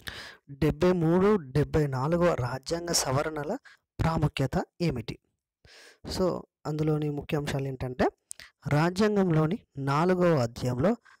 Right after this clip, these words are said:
ఆదేశిక సూత్రాలు పొందుపరచబడినాయి. దీనిలో నలభైవ ప్రకరణం గ్రామ పంచాయతీలను ఏర్పాటు చేసి, వాటిని తగిన అధికారాలు ఇచ్చి, వాటికి స్థానిక ప్రభుత్వాలుగా తీర్చిదిద్దాలని నిర్దేశించినది.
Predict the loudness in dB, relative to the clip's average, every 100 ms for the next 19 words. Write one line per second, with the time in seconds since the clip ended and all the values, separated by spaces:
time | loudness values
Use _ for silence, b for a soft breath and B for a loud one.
0 | b -2 2 4 4 4 2 2 2 2
1 | 2 2 2 0 0 0 0 -2 -2 -2
2 | -2 -4 -6 _ _ B B B _ 2
3 | 4 4 4 4 2 _ _ 0 2 4
4 | 4 6 6 4 0 _ -2 0 0 0
5 | -2 -4 _ b b b _ 0 2 2
6 | 2 0 0 2 2 2 0 0 2 2
7 | 0 0 -2 0 0 0 -2 B B B
8 | -6 2 2 2 0 -2 -2 -10 _ _
9 | 0 0 -2 -2 -2 -2 0 2 2 0
10 | 2 0 0 _ 0 2 2 -2 -2 -2
11 | -2 B B -6 0 2 2 2 0 2
12 | 2 2 2 0 0 -4 0 2 4 2
13 | 0 -2 2 2 0 -4 _ 0 0 4
14 | 4 2 -2 -2 -2 -4